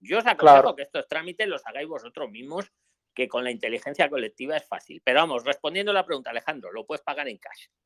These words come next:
Speaker 1: Perfecto.
Speaker 2: Sí, porque la preocupación mía es que como hay veces que es un poco... Eh, complicado lo de el banco que te acepte para crearte una cuenta una vez que uno recién llega a España,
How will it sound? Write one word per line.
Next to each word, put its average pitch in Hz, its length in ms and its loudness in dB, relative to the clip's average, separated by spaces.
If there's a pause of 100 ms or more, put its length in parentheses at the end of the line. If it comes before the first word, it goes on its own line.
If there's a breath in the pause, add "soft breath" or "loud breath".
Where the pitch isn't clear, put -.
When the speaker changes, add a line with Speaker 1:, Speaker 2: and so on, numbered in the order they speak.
Speaker 1:
Perfecto. - 340 -10
Speaker 2:
Sí, 165 140 4
porque 165 280 8
la 151 160 12
preocupación 151 600 8
mía 165 300 8
es 170 120 4
que 156 140 0
como 139 260 6
hay 147 120 10
veces 165 320 10
que 151 440 10
es 147 60 8
un 170 100 -2
poco... 160 600 12 (280)
Eh, 139 560 12
complicado 147 680 12
lo 135 160 10
de 131 300 8 (100)
el 135 100 4
banco 147 320 10
que 151 100 0
te 143 120 8
acepte 151 560 8
para 139 240 12
crearte 139 320 8
una 147 140 8
cuenta 147 340 8
una 143 160 10
vez 143 160 6
que - 100 -4
uno 147 220 8
recién 143 340 6
llega 143 160 10
a 139 40 10
España, 156 420 8